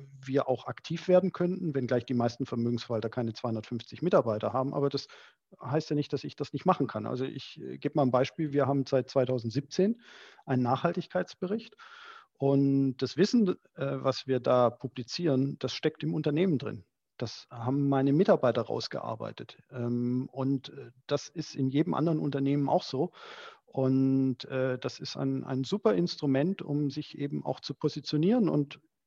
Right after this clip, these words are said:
Interessenten, Interessenten und Kunden eben zu zeigen, "Guck mal, ähm, wir reden nicht nur darüber oder wir verkaufen dir jetzt nicht nur nachhaltige Produkte, sondern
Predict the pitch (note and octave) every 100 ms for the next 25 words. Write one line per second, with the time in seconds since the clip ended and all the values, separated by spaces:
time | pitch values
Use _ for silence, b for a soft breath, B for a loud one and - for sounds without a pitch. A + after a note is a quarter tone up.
0 | _ _ _ D3+ D3 C#3 D3+ C#3+ C#3+ C#3+
1 | - C#3 - C#3 D#3 F3 F#3+ F3+ D#3 A#2+
2 | - F#3+ G#3 G3+ F3+ F#3 D#3 D#3 - D#3
3 | D3 F3+ D3+ E3 - b b b b -
4 | C#3 C#3+ D3 C#3 D3 G3 A#3 G3+ F3 D#3
5 | C3+ B2+ C3+ C#3+ D3 C#3+ C#3 C3 C3 C3
6 | B2+ B2+ B2+ C3 B2+ C3 - C3+ C3 C3+
7 | C3 C3 - A#2 - B2+ A#2+ B2 B2 B2+
8 | B2 A#2 A2+ A2+ G3+ - D3+ C#3 C3+ C#3
9 | C3+